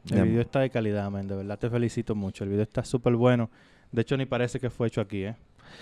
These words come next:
Speaker 2: No, pues sí, la verdad es que está hecho por, por manos regias. Este, entre ellos, pues, está Ángel Mosqueda como filmmaker, eh, de Red Beer Films.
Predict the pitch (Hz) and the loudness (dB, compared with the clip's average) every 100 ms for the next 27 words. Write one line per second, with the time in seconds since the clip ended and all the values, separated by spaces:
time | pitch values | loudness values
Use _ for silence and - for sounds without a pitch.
0 | - - 107 117 127 117 - 120 117 110 | -20 -4 6 6 8 4 6 4 8 8
1 | 104 104 110 120 - 117 110 - 117 101 | 10 8 4 0 4 4 6 4 6 6
2 | - - 104 98 98 98 104 101 - - | 4 4 6 6 6 6 6 2 -4 -14
3 | - - 107 104 - 127 131 - - - | -14 -6 2 2 4 0 0 -6 -20 -20
4 | - - 95 - - 101 95 92 90 87 | -8 0 0 0 2 8 10 10 8 4
5 | - _ _ - _ 110 107 101 98 104 | 0 _ _ -20 _ 2 6 8 10 12
6 | 107 98 - 98 95 92 - 98 95 92 | 12 10 4 2 4 0 4 4 6 2
7 | 92 - - - 110 104 101 90 - 107 | -2 -6 -20 0 2 4 4 2 4 8
8 | 110 113 - 98 87 101 101 110 - 160 | 8 6 2 0 2 2 4 4 2 -2
9 | - - - - - - 107 101 98 104 | -2 -20 -20 -20 -10 -2 6 8 8 4
10 | 104 101 123 143 180 | 4 4 6 6 4